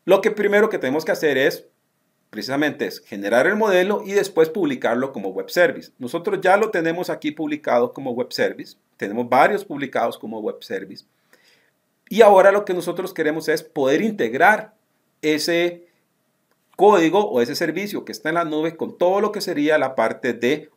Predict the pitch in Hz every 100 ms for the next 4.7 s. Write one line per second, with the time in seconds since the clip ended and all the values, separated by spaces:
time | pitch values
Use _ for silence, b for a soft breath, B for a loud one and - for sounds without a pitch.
0 | - 120 117 120 117 101 113 151 147 -
1 | - - 196 220 202 185 190 180 175 208
2 | - _ _ _ _ 120 139 196 - -
3 | 104 123 139 139 - 151 156 - 131 127
4 | 131 120 120 - 127 -